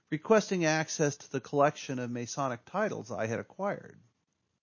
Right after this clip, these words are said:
As we arranged for Bradshaw to access my collection, and as he began to share chapters from his soon-to-be-published book on the topic,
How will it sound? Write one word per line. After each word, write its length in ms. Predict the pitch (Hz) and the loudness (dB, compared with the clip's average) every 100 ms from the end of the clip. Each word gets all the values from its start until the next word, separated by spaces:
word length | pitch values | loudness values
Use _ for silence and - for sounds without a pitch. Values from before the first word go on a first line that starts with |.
| _ _ _ _ _ _ _ _ _ _ _ _ _ _ | _ _ _ _ _ _ _ _ _ _ _ _ _ _
As 160 | 151 147 | 2 2
we 180 | 202 240 | 6 8
arranged 540 | 180 156 170 180 - | 8 8 6 4 0
for 120 | 175 | -6
Bradshaw 680 | 131 131 131 135 - 131 123 | 2 6 8 6 4 4 4
to 140 | 131 - | 4 2
access 540 | 127 131 - 139 135 | 2 0 0 0 0
my 140 | 135 135 | -4 -4
collection, 760 | - 135 110 - 113 110 143 135 | -2 -2 -2 -4 -12 -12 -14 -14
and 180 | - 120 | -10 -6
as 140 | 120 - | -4 -2
he 160 | 147 | -2
began 400 | 139 127 135 131 | -2 -2 -2 0
to 60 | 127 | -2
share 280 | - 135 120 | -2 -2 -2
chapters 560 | - 147 135 - 123 | 0 0 0 -2 -6
from 220 | - 123 | -6 -6
his 180 | 110 104 | -4 -6
soon-to-be-published 1080 | - - 147 131 120 117 - 127 127 113 - | -8 -4 -2 -2 -4 -6 0 0 2 -4 -4
book 280 | 113 160 120 | 0 0 0
on 100 | 107 | -2
the 60 | |
topic, 560 | 98 107 98 110 156 | -4 -6 -4 -4 -6